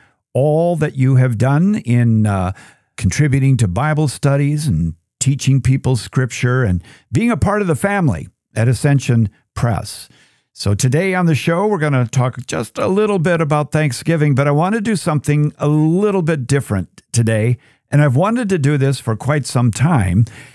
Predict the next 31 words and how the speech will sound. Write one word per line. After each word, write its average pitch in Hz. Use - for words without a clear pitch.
And 139
I 135
tried 151
to 185
figure 127
out, 110
how 117
do 190
I 113
do 139
this 92
on 131
a, 123
an 139
audio 151
podcast? 135
And 107
that 175
is, 156
I 123
wanted 190
to 196
show 139
you 127
the 147
seating 180
arrangement 104
at 139
the 170
Last 165
Supper 135